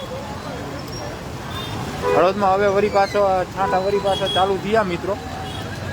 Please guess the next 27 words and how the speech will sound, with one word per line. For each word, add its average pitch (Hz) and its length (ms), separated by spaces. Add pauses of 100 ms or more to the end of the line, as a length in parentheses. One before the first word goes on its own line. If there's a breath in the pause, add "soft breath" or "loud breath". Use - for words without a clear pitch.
સરંબડામાં 190 540
વરસાદ 190 320
છે 196 240
ને 185 120
લાઇટ 180 400
નથી. 180 380
છગનભાઈ 175 380
અમારા 170 320
કાકા 170 340
છગન 175 320
કાકા 170 400
કહી 180 160
રહ્યા 196 240
છે. 165 420 (540)
છગન 202 240
કાકા, 220 220
આપણે 208 260
હરંબડામાં 208 560
લાઇટ 214 240
નથી, 226 240
હળવદમાં 214 480
લાઇટ 170 340
નથી, 160 160
એટલે 147 160
ઉપાધિ 190 380
ન 202 140
કરો. 143 280